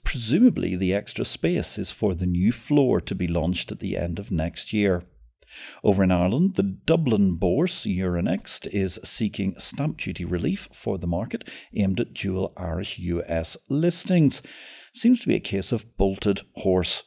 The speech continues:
cart repo. If you want to arrange those in a well-known phrase or sentence,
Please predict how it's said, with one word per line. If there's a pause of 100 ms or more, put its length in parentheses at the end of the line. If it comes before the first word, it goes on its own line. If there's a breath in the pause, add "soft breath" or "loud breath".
(120)
cart (240)
repo. (420 loud breath)
If
you
want
to
arrange
those
in
a
well-known
phrase
or
sentence,